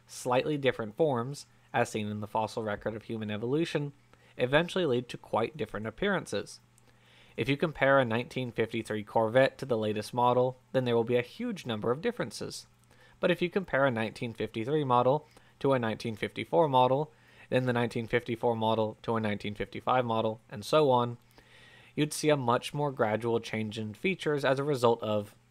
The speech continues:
descent with modification, which is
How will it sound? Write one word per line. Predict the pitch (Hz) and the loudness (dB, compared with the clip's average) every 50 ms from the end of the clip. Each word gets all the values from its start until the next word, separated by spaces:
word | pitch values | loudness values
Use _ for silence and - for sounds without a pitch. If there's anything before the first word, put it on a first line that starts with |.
| _ _ _ _ _ _ 120 | _ _ _ _ _ _ -8
descent | - 117 107 - - - - - - 139 123 117 113 - - - - _ _ _ _ _ _ _ _ | -4 -4 -4 -4 -6 -10 -8 -2 0 0 0 0 -2 -8 -14 -18 -18 _ _ _ _ _ _ _ _
with | - 120 110 - | -2 -2 -2 -2
modification, | 113 101 101 98 - - 104 - - 165 165 135 - - 101 95 104 - - | -4 -4 -4 -4 -6 -8 -10 0 0 2 2 2 -2 -4 -6 -6 -8 -10 -6
which | 135 123 - - | -4 -4 -2 -4
is | 127 - - | -6 -6 -10